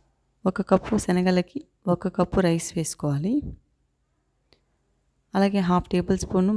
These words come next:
మెంతులు వేసుకొని, ఒక రెండు మూడు సార్లు బాగా వాష్ చేసుకొని, వాటర్ వేసుకొని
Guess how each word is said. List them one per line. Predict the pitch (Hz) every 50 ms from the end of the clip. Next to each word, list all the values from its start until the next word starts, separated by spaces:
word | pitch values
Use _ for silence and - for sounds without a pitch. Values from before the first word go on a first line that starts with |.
| 202
మెంతులు | 180 175 165 - 190 190 180 170
వేసుకొని, | 160 - - - 170 165 165 202 247 294 - _ _ _ _ _ _ _ _ _ -
ఒక | - 160 190
రెండు | 190 185 180 180
మూడు | 180 175 175 -
సార్లు | - 180 185 180 170 170
బాగా | 165 165 170 180 180 170
వాష్ | 170 160 165 160 - -
చేసుకొని, | - 170 - - - - 160 156 156 160 165 - _ _ _ _ _ _ _ _ _ _ _ _ - 180
వాటర్ | 175 180 180 202 202 196
వేసుకొని | 190 170 - - - 165 165